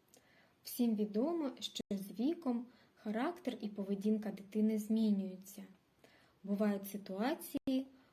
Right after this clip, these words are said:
коли малюк трьох-п'яти років стає неслухняним і некерованим. У цей момент дуже велика кількість батьків вдаються до крайніх методів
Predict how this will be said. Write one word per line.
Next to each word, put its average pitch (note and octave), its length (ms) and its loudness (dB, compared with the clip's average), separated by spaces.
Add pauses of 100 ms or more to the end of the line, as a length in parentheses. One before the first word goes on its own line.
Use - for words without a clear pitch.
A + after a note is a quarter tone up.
коли D#4+ 260 2
малюк B3 540 2
трьох-п'яти G#3 680 0
років C#4 420 0 (360)
стає C4 360 2
неслухняним A#3 920 2
і G#3 60 0
некерованим. G3 1000 -2 (1400)
У B3 60 -4
цей D#4+ 180 2
момент D#4+ 580 0 (300)
дуже A#3 240 0
велика G#3+ 440 2
кількість G3 560 0
батьків G#3+ 500 -2
вдаються A#3+ 520 0
до G#3 140 0
крайніх G#3+ 680 0
методів F#3 580 -6